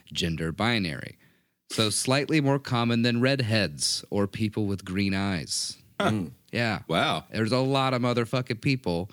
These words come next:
Speaker 3: Yeah.
Speaker 2: That's
Speaker 1: that
Speaker 2: pretty dope.
Speaker 1: don't fit into
Speaker 3: Or
Speaker 1: this
Speaker 3: redheads with blue eyes.
Speaker 1: constructed
Speaker 2: Yeah.
Speaker 1: box,
Speaker 3: Pretty rare.
Speaker 1: man.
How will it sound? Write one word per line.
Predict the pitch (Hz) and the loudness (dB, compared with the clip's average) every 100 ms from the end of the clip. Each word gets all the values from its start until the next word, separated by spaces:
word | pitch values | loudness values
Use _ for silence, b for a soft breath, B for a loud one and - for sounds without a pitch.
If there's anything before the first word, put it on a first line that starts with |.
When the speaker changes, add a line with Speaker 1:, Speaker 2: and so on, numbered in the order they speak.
| B | B
Speaker 3:
Yeah. | 113 123 B B | -8 -8 B B
Speaker 2:
That's | 110 | 2
Speaker 1:
that | 202 | 4
Speaker 2:
pretty | 208 | 4
dope. | 165 - | 4 4
Speaker 1:
don't | 110 127 - | 4 2 -2
fit | - - 135 - - | -14 0 2 2 -2
into | 110 113 110 123 | 2 4 4 2
Speaker 3:
Or | 110 | 4
Speaker 1:
this | 104 104 117 | 4 4 4
Speaker 3:
redheads | 113 113 90 | 4 2 0
with | 85 | -2
blue | 101 | 2
eyes. | 127 | 4
Speaker 1:
constructed | 120 107 - - 131 160 - 87 82 - - | 4 2 -2 -2 -2 -2 -4 -6 -4 -2 -2
Speaker 2:
Yeah. | 80 87 95 95 | 0 2 2 2
Speaker 1:
box, | 85 220 139 - | 0 -2 -2 -2
Speaker 3:
Pretty | 101 95 | -2 -2
rare. | 104 | 0
Speaker 1:
man. | 90 95 139 | 0 0 -2